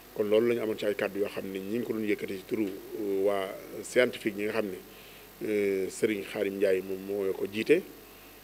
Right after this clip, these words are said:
ak mbokk yi nga xam ne ñoom la ko seqal ñëpp. Mm,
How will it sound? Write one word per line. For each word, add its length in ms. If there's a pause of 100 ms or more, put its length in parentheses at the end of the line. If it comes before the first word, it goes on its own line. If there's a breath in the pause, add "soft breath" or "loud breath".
(300)
ak 80
mbokk 240
yi 60
nga 80
xam 100
ne 60
ñoom 160
la 60
ko 80
seqal 360
ñëpp. 180 (1200)
Mm, 540